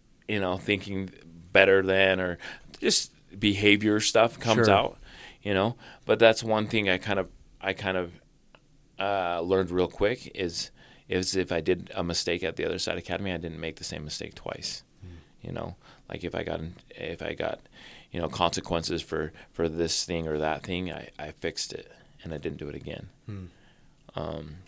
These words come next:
Speaker 1: 'cause I watched other people kinda doing the same thing over and over, and I, you know, for me, I, I learn from other people too. You know, I don't just learn from myself, but I, I watch other people and learn from them too.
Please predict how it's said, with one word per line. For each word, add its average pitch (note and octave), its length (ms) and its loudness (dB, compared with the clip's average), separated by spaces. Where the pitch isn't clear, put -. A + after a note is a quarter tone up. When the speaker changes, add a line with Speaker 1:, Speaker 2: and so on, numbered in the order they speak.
Speaker 1:
'cause F#2+ 140 -10
I E2+ 60 -2
watched D#2 340 -4
other D#2+ 160 -4
people E2 360 -4
kinda D2+ 220 -8
doing D2+ 220 -6
the D#2 80 -10
same D#2+ 260 -4
thing D#2 260 -6
over D#2 380 -4
and - 140 -12
over, E2 260 -6
and D#2+ 160 -8
I, - 260 -10
you - 80 -8
know, E2+ 220 -6
for G2 160 2
me, A2+ 220 6
I, G2 160 2
I G2 100 0
learn F#2+ 200 2
from G2 160 -2
other F2 120 0
people F2+ 280 -6
too. E2+ 340 -4
You G2+ 160 -6
know, F#2 240 -2
I - 80 -8
don't G2 120 -4
just F#2+ 160 -2
learn F#2 160 0
from F2 140 -10
myself, F2 380 -4
but E2 80 -6
I, D#2+ 140 -4
I E2+ 120 -8
watch E2 300 -4
other E2 120 -6
people F2 280 -8
and D#2 160 -12
learn D#2+ 140 -10
from E2 180 -12
them D#2 200 -12
too. F2 320 -10